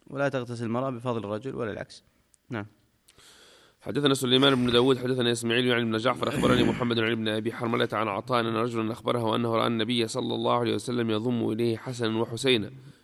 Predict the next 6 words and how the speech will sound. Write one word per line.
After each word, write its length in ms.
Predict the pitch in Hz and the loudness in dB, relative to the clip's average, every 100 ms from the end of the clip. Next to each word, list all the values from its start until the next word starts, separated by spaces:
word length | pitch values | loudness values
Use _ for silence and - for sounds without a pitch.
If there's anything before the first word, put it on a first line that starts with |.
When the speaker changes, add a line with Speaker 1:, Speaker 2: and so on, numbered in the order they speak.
| - | -12
Speaker 2:
يقول: 400 | - - 143 135 | -10 2 4 6
"اللهم 440 | 101 120 120 123 113 | 4 2 4 2 0
إني 360 | 110 120 110 | 0 0 0
أحبهما 640 | 110 104 101 113 123 135 | -2 -6 -6 -2 2 0
فأحبهما". 880 | 107 - 123 113 104 107 101 101 101 98 - - | 0 -4 -4 -6 -4 -4 -4 -4 -6 -8 -14 -10
Speaker 1:
نعم. 240 | 120 110 | -8 -8